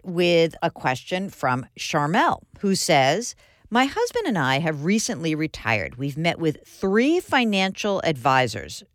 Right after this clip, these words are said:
and are still confused about which one is proposing the best strategy or plan for us. We're looking for yet another opinion to help guide us on the best plan. We're concerned about making a mistake with our nest egg."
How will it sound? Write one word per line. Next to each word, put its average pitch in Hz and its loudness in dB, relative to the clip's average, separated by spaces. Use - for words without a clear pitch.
and 202 2
are 208 2
still 320 -2
confused 202 -2
about 175 4
which 185 -2
one 208 4
is 165 -4
proposing 180 -2
the 147 -2
best 156 2
strategy 160 0
or 170 -4
plan 143 0
for 135 -4
us. - -6
We're 190 2
looking 294 2
for 240 2
yet 208 4
another 294 4
opinion 165 2
to 190 0
help 185 4
guide 190 6
us 208 2
on 185 0
the 160 0
best 139 2
plan. 123 -4
We're 226 6
concerned 254 -2
about 240 2
making 170 0
a - -2
mistake 131 -8
with 151 4
our 151 -2
nest 123 0
egg." 110 -6